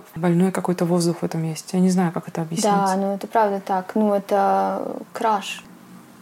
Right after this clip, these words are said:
Speaker 2: Уже за границами этического, мне кажется, находится.
Speaker 1: Вот.
Speaker 2: Потому
Speaker 1: То
Speaker 2: что
Speaker 1: есть
Speaker 2: это, кстати, и я, ещё одна параллель. Это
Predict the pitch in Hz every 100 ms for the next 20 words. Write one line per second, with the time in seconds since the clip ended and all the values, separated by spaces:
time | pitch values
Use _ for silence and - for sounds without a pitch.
0 | - 214 226 220 220 240 220 202 208 254
1 | - - 220 208 196 196 - - - 196
2 | 220 214 190 - - 190 185 185 190 190
3 | - 202 190 196 202 - 185 175 180 165
4 | - - 247 254 - 262 349 285 - 226
5 | 226 220 220 220 214 - 233 202 202 -
6 | - - 196 196 262 311 - - - -
7 | 220 208 214 208 196 -